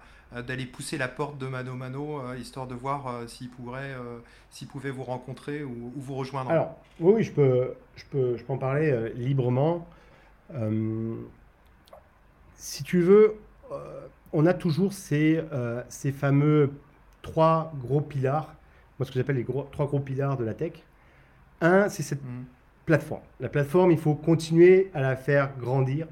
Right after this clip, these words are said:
Speaker 2: à la faire vivre. Euh, là, on parle de,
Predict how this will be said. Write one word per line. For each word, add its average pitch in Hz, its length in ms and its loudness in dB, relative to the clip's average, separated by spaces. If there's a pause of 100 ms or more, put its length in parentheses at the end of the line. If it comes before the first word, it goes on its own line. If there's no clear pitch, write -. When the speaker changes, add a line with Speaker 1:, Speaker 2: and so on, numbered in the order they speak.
Speaker 2:
à 131 60 -8
la 123 100 -4
faire 123 240 -4
vivre. 123 380 -6 (640)
Euh, 113 540 0
là, 139 220 4
on 147 100 4
parle 139 640 -2 (240)
de, 127 460 4